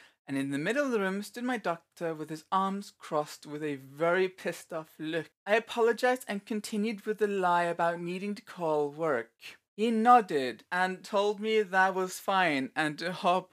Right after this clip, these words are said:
on the table. We arrived at the part of the physical where the doctor has you take multiple deep breaths while he's listening with a stethoscope. On the first take, a deep breath command as I started breathing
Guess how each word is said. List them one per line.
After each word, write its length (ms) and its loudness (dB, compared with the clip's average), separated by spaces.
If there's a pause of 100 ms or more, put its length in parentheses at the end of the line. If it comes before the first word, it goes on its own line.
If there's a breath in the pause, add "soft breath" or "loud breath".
on 540 -2
the 80 -16
table. 680 -10 (120)
We 160 -4
arrived 360 2
at 160 -6
the 60 -14
part 500 0 (500)
of 160 -6
the 100 -10
physical 840 -6
where 160 -6
the 100 -6
doctor 440 -6
has 580 -8
you 140 -6
take 540 -10
multiple 680 -4
deep 260 -14
breaths 400 -6 (200)
while 360 -6
he's 260 -10
listening 560 -6 (320 loud breath)
with 120 -6
a 100 -2
stethoscope. 680 -8 (100)
On 100 -4
the 80 0
first 480 -2
take, 580 -8
a 140 -4
deep 480 -12
breath 580 -2 (100)
command 640 -6
as 260 -6
I 260 0
started 680 -4
breathing 560 -6